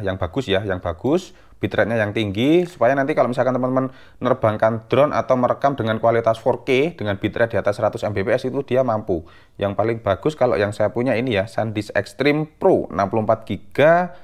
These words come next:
Ini belinya juga ad-, bisa di Malang Hobby, itu juga ada, teman-teman. Saya dulu juga belinya di Malang Hobby juga, sekalian beli, eh, GoPro-nya. Nah, sekarang kita akan masukkan, karena ini drone biasa, saya pakai ka-, memori ini aja ya, SanDisk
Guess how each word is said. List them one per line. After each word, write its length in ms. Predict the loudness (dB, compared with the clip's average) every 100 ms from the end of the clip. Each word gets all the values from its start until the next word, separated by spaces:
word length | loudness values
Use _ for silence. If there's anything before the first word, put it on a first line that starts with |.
| -20 -12
Ini 240 | -4 -2 0
belinya 240 | 0 0
juga 240 | 0 0
ad-, 160 | 0 -2 -6
bisa 240 | 0 0
di 240 | 0 -4 0
Malang 320 | 0 0 -2
Hobby, 400 | -4 -4 -4 -6
itu 160 | -8
juga 160 | -4 -2
ada, 160 | 0 0
teman-teman. 400 | -2 -6 -6 -10 -20 -12
Saya 160 | -8 -4
dulu 160 | -6
juga 160 | -4 -6
belinya 240 | -4 -4
di 320 | -4 -4 -2
Malang 240 | -2 -2 -2
Hobby 200 | -6 -8
juga, 240 | -6 -6
sekalian 320 | -8 -6 -6
beli, 320 | -6 -6 -6 -6 -12 -18 -18 -10
eh, 400 | -2 2 2 2 0
GoPro-nya. 560 | -4 0 2 2 -2 -6 -20 -20 -20 -12 -12
Nah, 60 |
sekarang 240 | -4 -4 -2
kita 160 | 0
akan 240 | 0 0 -2
masukkan, 640 | -4 -4 0 0 0 -6 -8
karena 560 | -8 -4 -2 -2 -4 -6
ini 320 | -6 -4 -6 -2
drone 240 | -2 0
biasa, 320 | -2 -2 -2
saya 160 | -2 -2
pakai 320 | -2 -4 -6 _ _
ka-, 480 | -4 0 2 2 2
memori 320 | 0 -2 -2
ini 160 | -2 -4
aja 80 | -4
ya, 240 | -6 -8
SanDisk 560 | -10 -10 -6 -6 -6